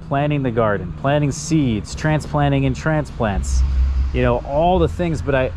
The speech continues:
maybe even constructing this arbor that I just put in. But the problem is I had so many things to do, and when I work,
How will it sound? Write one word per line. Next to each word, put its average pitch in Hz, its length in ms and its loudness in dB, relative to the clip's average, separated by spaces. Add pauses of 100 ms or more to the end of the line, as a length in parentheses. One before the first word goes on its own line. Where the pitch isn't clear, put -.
(260)
maybe 202 240 4
even 196 180 2
constructing 170 680 0
this 151 180 0 (100)
arbor 139 520 2
that 104 160 -4
I 104 80 0
just 101 260 -8
put 107 160 -2
in. 92 160 -4 (1200)
But 143 300 4 (400)
the 156 80 0
problem 190 400 0
is 156 160 2
I 131 300 2 (320)
had 131 200 -2
so 196 300 2
many 202 160 2
things 151 260 -2
to 135 80 -2
do, 110 380 2 (500)
and 120 100 2
when 131 80 4
I 175 140 2
work, 147 320 2